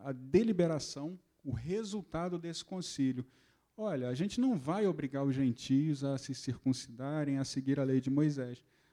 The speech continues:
A gente vai apenas pedir que eles se abstenham da contaminação dos ídolos,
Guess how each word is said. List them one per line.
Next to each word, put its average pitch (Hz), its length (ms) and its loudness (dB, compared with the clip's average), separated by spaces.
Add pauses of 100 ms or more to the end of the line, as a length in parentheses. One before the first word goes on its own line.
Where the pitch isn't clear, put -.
(140)
A 131 80 -4
gente 156 180 0
vai 170 160 0
apenas 180 540 -4 (120)
pedir 170 260 -2
que 170 220 -2
eles 139 340 4
se - 120 -6
abstenham 151 560 -2
da 202 100 -4
contaminação 147 720 -4
dos 123 280 0
ídolos, 208 500 -2